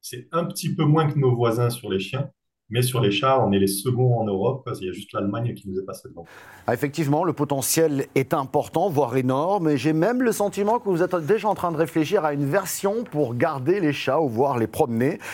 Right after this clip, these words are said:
Speaker 2: Euh, quelle est la feuille de route à présent ?
Speaker 1: Alors, les projets de notre côté, c'est, on vient de lancer en fait une nouvelle version de notre site qui est complètement refaite pour apporter une meilleure expérience à nos utilisateurs, donc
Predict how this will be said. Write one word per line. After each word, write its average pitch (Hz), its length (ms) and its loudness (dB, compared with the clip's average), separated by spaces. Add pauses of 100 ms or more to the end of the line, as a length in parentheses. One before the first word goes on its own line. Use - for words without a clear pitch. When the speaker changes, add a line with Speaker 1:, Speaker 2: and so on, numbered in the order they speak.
(140)
Speaker 2:
Euh, 120 140 2
quelle 131 140 0
est 226 60 -2
la 160 80 2
feuille 123 180 -4
de 113 60 0
route 123 200 0
à 107 60 -4
présent ? 98 360 -6 (360)
Speaker 1:
Alors, 110 240 6
les 120 120 6
projets 143 420 2
de 123 80 0
notre 110 180 -4
côté, - 340 2
c'est, 101 300 0 (160)
on 120 100 -2
vient 123 140 6
de 113 80 6
lancer 113 220 2
en 113 100 2
fait - 180 -2
une 104 140 -2
nouvelle 117 280 4
version 110 340 0
de 104 40 -2
notre 101 240 -4
site 123 240 -2
qui 101 100 -4
est 98 100 -8
complètement 120 560 2
refaite 104 400 2 (580)
pour 131 200 6
apporter 104 320 2
une 98 100 4
meilleure 104 280 6
expérience 95 520 0
à - 20 -4
nos 90 140 -8
utilisateurs, 87 760 -2
donc 95 220 -6